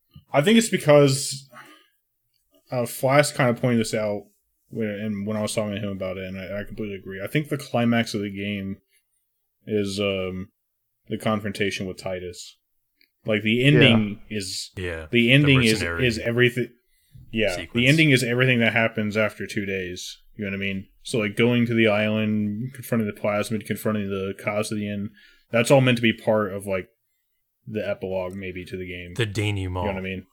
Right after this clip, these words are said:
Speaker 2: Yeah, you're gonna,
Speaker 1: Yeah, the
Speaker 2: um,
Speaker 1: denouement.
Speaker 2: I definitely suggest you do another playthrough because, uh, so,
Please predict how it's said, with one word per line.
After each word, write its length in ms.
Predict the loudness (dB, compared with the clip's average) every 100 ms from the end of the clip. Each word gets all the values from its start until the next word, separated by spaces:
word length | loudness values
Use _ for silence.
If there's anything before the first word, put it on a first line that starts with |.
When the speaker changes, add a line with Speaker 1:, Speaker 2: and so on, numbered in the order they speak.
| _ _ _ -4
Speaker 2:
Yeah, 100 | 0
you're 140 | 0 2
gonna, 340 | 2 4 4
Speaker 1:
Yeah, 100 | 4
the 60 | 4
Speaker 2:
um, 60 |
Speaker 1:
denouement. 640 | 4 6 4 2 -6 -10 -16 _ _ _ _
Speaker 2:
I 120 | -2 0
definitely 360 | 2 2 0
suggest 400 | -2 -2 -2 -2
you 60 | -2
do 100 | 0
another 200 | 2 2
playthrough 520 | 2 0 0 -2 -4
because, 280 | -2 -4 -4
uh, 300 | 0 2 2
so, 480 | 2 2 2 0